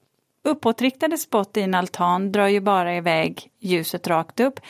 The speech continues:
Sen kan jag förstå att man på brygger och vissa altaner behöver ha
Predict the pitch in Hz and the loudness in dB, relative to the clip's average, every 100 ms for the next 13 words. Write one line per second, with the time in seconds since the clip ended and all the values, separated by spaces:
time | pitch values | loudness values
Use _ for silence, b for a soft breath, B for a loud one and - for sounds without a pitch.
0 | B B - 247 277 392 320 254 - 170 | B B -2 2 2 2 0 -2 0 0
1 | 196 220 208 202 185 196 208 214 190 - | 2 0 -2 -4 -4 -2 0 0 -2 0
2 | 196 214 214 - 190 180 - 180 190 190 | 2 4 2 0 -2 -2 0 0 0 -2
3 | B B B B 214 208 202 202 214 254 | B B B B 2 4 4 4 4 6
4 | 285 294 | 6 6